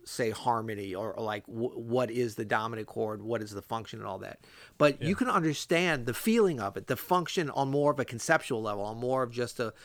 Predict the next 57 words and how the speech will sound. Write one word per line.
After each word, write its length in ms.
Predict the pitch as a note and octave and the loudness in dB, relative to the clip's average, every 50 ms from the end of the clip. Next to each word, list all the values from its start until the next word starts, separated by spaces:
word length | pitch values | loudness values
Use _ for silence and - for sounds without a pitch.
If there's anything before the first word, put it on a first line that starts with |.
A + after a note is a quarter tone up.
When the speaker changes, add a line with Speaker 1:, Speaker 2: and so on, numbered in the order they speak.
| - - - | -20 -16 -12
Speaker 1:
visceral 580 | B2 A2+ B2+ D#3+ E3+ - - C#3+ C#3 A#2 A2 G#2+ | -2 2 4 4 4 4 2 0 0 2 2 2
level 360 | A2 G#2+ G2+ G2+ G2+ G#2 G#2 | 0 0 0 0 -2 -2 -4
of 120 | G2+ G2 | -4 -4
like, 240 | A2+ A2+ A2 G#2+ - | -4 -4 -4 -4 0
"Wow, 420 | A#2+ C#3 D3 D3+ C#3 B2+ G#2 - - - - - | 2 4 6 6 6 6 4 0 -6 -12 -14 0
I 80 | - C3+ | 2 4
love 200 | C3 C3+ C#3+ C#3 | 6 6 4 4
the 60 | D3 D3 | 4 4
way 80 | C#3+ C3+ | 2 2
that 140 | B2+ A#2+ | 0 0
sounds." 300 | - D#3 D3 C3 B2+ A#2 | 0 0 2 2 0 0
I 80 | C3+ D#3 | 2 4
mean, 120 | D#3+ F3 | 4 4
it's 140 | E3+ - - | 4 4 2
kinda 180 | - G#3 G3+ F#3+ | 2 4 6 6
like 160 | F3 D#3 D3 | 4 4 2
if 100 | D3 - | 0 2
you're, 280 | F3 E3+ E3+ D#3+ C#3+ - - - - - - - - - - _ _ _ _ _ | 2 4 4 2 0 -4 -12 -20 -20 -20 -20 -20 -20 -20 -20 _ _ _ _ _
if 240 | - - C3+ - - | -2 -2 -2 2 4
you're, 360 | E3 E3 E3 D#3+ D#3 D#3 D#3 - _ - - | 4 6 6 4 4 2 -2 -6 _ -18 -6
you 120 | - D3 C#3+ | -2 -2 0
know, 180 | B2+ A#2+ A2+ G#2+ - _ _ _ _ _ _ _ _ | 0 0 -2 -4 -8 _ _ _ _ _ _ _ _
if 140 | - C3 C3 | -6 -2 4
you 80 | D#3 F#3 | 4 4
have 100 | F3+ F3+ | 4 4
to 100 | - C#3+ | 2 -2
stop 300 | - - F3 D3 C#3 - | 2 4 4 4 4 2
to 80 | D3+ | 2
get 140 | C3 C#3 A2+ | 0 0 0
gas, 500 | - B2+ A#2+ A#2 G#2+ F#2 E2+ G#2 - - | 2 2 2 2 2 0 -2 -4 -8 -6
you're 140 | A#2+ C3 B2 | -4 -2 -2
on 80 | A#2 A#2+ | -2 -2
a 40 | |
road 240 | G#2+ A2 A2+ A2 G#2+ | -2 -2 -2 -4 -4
trip, 300 | - - G#2 F2 - - | -4 -4 -4 -4 -4 -4
right? 300 | G#2+ A2 A2 A2 A2+ - - - - - - _ _ _ _ | -4 -2 -2 -2 -4 -6 -10 -18 -20 -20 -20 _ _ _ _
When 220 | - C3+ C#3 B2 | -2 0 2 2
Speaker 2:
Yep. 100 | B2+ C3+ | 2 2
Speaker 1:
you 160 | E3 F#3+ F#3 | 2 2 2
pump 320 | - - - F#3 F#3 D3+ - | 0 2 2 2 2 4 2
the 80 | D#3+ | 0
gas, 500 | A#2 A2 C#3 C#3+ C#3+ C#3 B2+ A2+ A2 - - | 2 4 4 6 6 6 4 2 0 -2 -2
the 100 | D3 C3+ | -4 -4
first 340 | - - G3 A3 A#3 - | 2 4 4 4 4 2
thing 140 | - G#3 E3 | 0 0 0
to 80 | D#3+ C#3 | 2 2
understand 520 | D3 C#3+ C3+ A#2+ - - D#3 D3 D3 C#3 | 2 2 0 0 0 0 0 2 2 2
is 140 | C3 A#2+ A2+ | 0 0 0
that 240 | B2 A#2+ A2+ G#2 A#2 | 0 0 0 0 2
you're 120 | C3+ D3+ | 2 2
gonna 140 | F3+ F3+ D3+ | 4 2 0
put 280 | - - E3+ D#3 - - | 0 0 0 0 2 2
this 220 | C3+ A#2 - - | 0 0 0 -4
fluid 500 | - - - E3 E3 E3+ E3 D3+ C3 A#2+ | -8 -4 0 4 6 6 6 6 4 2
into 240 | B2+ A#2+ - - B2 | 0 -2 -2 -2 -2
your 120 | A#2 G#2+ | -2 -2
car, 480 | - - - C3+ B2+ A#2+ A#2 A2 G2+ | -4 -2 0 2 4 6 6 4 2